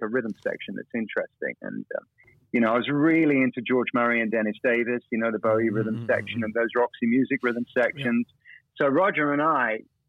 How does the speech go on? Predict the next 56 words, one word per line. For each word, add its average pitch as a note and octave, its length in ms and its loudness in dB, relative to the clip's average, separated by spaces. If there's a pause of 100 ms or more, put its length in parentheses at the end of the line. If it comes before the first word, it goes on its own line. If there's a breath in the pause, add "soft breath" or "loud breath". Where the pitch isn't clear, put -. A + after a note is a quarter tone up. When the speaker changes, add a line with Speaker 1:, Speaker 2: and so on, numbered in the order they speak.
Speaker 1:
we F3+ 120 0
would C#3 160 -4 (120)
spend B2 340 -4 (500)
all F3 280 2
afternoon, C3+ 560 -4
like, B2 180 -8
practicing D3 640 -10
a C#3 100 0 (160)
fill, A#2+ 300 -4 (400)
you C3 100 0
know, C3 80 2
where C3+ 160 2
we'd C3 160 -2
both C3+ 220 0
go, C#3+ 100 -2 (100)
"Ba-boom, G3+ 400 0
ba-boom, D#3+ 380 -2
ba-boom, C#3 440 -4 (180)
dun, C3 180 0 (240)
dun, A#2 320 -6
dun, B2+ 220 -4 (200)
dun, A#2 240 -2 (120)
dun." A#2 240 0 (140)
<laughs> - 140 -12
You D#3+ 100 2
know, G#3 200 2
and G#3 100 2
we A3+ 120 2
just A3 180 -2
go F#3 140 4
over F#3 320 2
it B2+ 80 -8
and D#3+ 80 -4
over D#3+ 260 0
it C3+ 80 -2
and D3 80 -6
over C#3+ 320 -4
it, - 140 -14 (420)
and D3+ 140 -2
then D#3 200 -2 (480)
put D#3+ 140 -4
it D3 80 -4
into C#3 260 -8
the A#2 60 -10
track. D3 380 -4 (640)
You F3+ 120 0
know, D3 60 0
we D#3 100 0
learned E3 240 0
to E3 60 -6
play. E3+ 280 -2
That's E3 220 -4
how D#3 180 0
I D3+ 120 0
learned C#3+ 320 -4
to C#3+ 60 -20